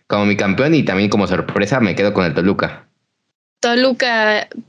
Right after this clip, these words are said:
Speaker 2: es que traes ahorita una obsesión con el Toluca y las tortas de chorizo.
Speaker 1: No sé, algo, algo extraño por ahí.
Speaker 2: Hay algo ahí. Oigan, pero tampoco hemos hablado nada del Mazatlán y creo que trajo buenos nombres por ahí,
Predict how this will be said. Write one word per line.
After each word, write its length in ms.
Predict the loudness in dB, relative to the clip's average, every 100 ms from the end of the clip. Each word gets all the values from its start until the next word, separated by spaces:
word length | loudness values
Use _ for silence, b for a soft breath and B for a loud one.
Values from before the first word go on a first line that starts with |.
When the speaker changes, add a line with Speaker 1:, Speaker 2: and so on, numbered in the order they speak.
| _ _ -10 -4
Speaker 2:
es 180 | -2
que 140 | -2 -4
traes 280 | -2 0 0
ahorita 420 | 0 0 -2 0
una 160 | 0 0
obsesión 440 | 0 -2 0 0
con 200 | 0 0
el 100 | 0
Toluca 460 | 0 0 0 -2 0
y 40 |
las 200 | -2 -2
tortas 320 | -4 -2 0
de 100 | 0
chorizo. 680 | 2 2 2 2 2 2 0 B B B B B 0
Speaker 1:
No 220 | 2 4
sé, 280 | 2 2 4
algo, 300 | 4 2 4
algo 240 | 4 4 2
extraño 360 | 0 0 0
por 120 | 0
ahí. 340 | 0 0 -2 -10 _ _ _
Speaker 2:
Hay 200 | -2 0
algo 260 | 2 2 2
ahí. 340 | 2 2 2 B B B _ -20 _ B B B
Oigan, 200 | -2 2
pero 120 | 2
tampoco 300 | 2 2 2
hemos 240 | 4 4 4
hablado 280 | 2 4 4
nada 300 | 4 4 4
del 180 | 4 4
Mazatlán 680 | 4 0 -2 -2 -2 2
y 80 | 2
creo 200 | 2 2
que 520 | 2 2 2 2 0 -4
trajo 560 | -6 -4 0 2 4
buenos 300 | 2 2 2
nombres 380 | 2 2 2 0
por 200 | 0 0
ahí, 380 | 2 2 2